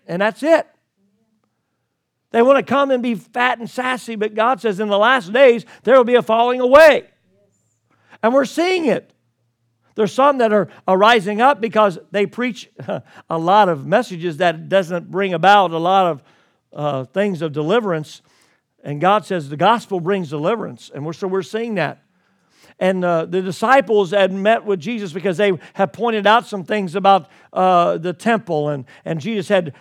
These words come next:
talked to them about some things about Jerusalem. But he says, "Every stone would come down." That was fulfilled in seventy A D.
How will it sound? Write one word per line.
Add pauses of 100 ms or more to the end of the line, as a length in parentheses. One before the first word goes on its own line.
(100)
talked
to
them
about
some
things
about
Jerusalem. (260)
But
he
says,
"Every
stone
would
come
down."
That
was
fulfilled
in (260)
seventy
A
D.